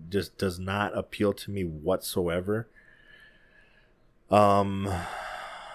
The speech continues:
Nathan actually just messaged me earlier, and he was saying that it has a very Boys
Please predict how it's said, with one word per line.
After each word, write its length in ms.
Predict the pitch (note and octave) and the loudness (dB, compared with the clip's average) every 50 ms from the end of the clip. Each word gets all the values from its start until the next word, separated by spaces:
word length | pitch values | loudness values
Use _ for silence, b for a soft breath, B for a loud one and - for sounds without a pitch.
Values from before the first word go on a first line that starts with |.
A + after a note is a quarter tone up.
| B B B B B B B B B B B B B | B B B B B B B B B B B B B
Nathan 440 | G#2 G#2 A2 D3 D#3+ - - G#2+ G2 | 2 6 6 6 6 6 4 4 4
actually 320 | F#2 F2+ - - - F#2+ | 4 2 0 -2 -4 -2
just 340 | F2 F#2 F#2+ F#2 - - - | 2 2 2 2 2 0 0
messaged 420 | F#2+ F#2 F#2 - - F#2+ F2 F2 | 2 2 2 0 -2 -4 -4 -4
me 160 | F2+ F2+ F2+ F2+ | -4 -4 -2 2
earlier, 300 | F2+ G#2 A2+ G#2+ G2 F#2 | 4 4 4 4 2 0
and 140 | F2+ F2 | -2 -4
he 100 | E2 G2 | -4 -4
was 180 | F#2 F#2 F2+ - | -4 -4 -4 -6
saying 160 | - G2 F#2 | -6 -4 -2
that 140 | F#2 F#2 F2 | -2 0 0
it 120 | F2+ F2 | 0 -2
has 260 | - - G2 F#2+ F#2 F#2+ | -2 -2 -2 -2 0 -2
a 60 | F2+ | -2
very 640 | E2+ E2+ E2+ F#2 F#2 F#2+ F#2 F2+ F#2 E2+ E2 D#2 - - D#2+ | -2 0 2 4 4 4 2 0 0 -2 -4 -6 -8 -14 -14
Boys 840 | E2+ F2 F2 E2+ E2 F#2 F2+ F2+ F#2+ G2+ G#2+ G#2+ G#2+ G#2+ G2+ G2 G#2+ | -12 -10 -10 -4 2 4 4 6 6 6 4 2 0 -2 -4 -6 -8